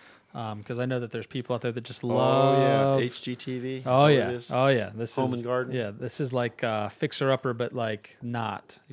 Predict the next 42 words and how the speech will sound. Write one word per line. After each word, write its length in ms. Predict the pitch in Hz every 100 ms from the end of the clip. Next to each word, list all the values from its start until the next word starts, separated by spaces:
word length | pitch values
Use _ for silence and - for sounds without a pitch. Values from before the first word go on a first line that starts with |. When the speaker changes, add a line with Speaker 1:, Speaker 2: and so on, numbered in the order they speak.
| -
Speaker 1:
'cause 180 | 113
you 60 | 110
don't 160 | 113 107
need 60 |
Speaker 2:
Oh, 40 | 101
Speaker 1:
to, 40 |
Speaker 2:
yeah. 40 | 98
Speaker 1:
you 80 | 92
know 60 |
what 60 | 87
I'm 60 | 82
Speaker 2:
Builder 280 | 113 107
Speaker 1:
saying? 100 | 92 80
Speaker 2:
Upper. 200 | 82 80 131
Speaker 1:
Builder 340 | 131 120 110
Upper. 240 | 101 98 107
There 120 | 117
you 80 | 110
go. 120 | 104 - - - - - - - _ -
All 80 |
right. 180 | 185 135
So, 320 | - 180 165
uh, 220 | 156 151 147
chapter 200 | - 165
twenty-six, 520 | 190 185 - 185 -
verses 360 | 156 147 147
one 260 | 131 151 156
through 580 | 139 143 139 143 143 127 185
six. 800 | - - 147 117 - - - - - - - _ -
"Moreover, 520 | 135 160 202 214 208 196
thou 160 | 180
shalt 320 | 180 175 160
make 360 | 143 147 185 -
the 80 | 139
tabernacle 680 | - 160 165 160 160 185 151
with 200 | 120 -
ten 320 | - 175 180
curtains 480 | - 151 156 151 139
of 120 | 131
fine 440 | - - 139 151 147
twined 400 | - 135 135 135
linen, 400 | 117 104 107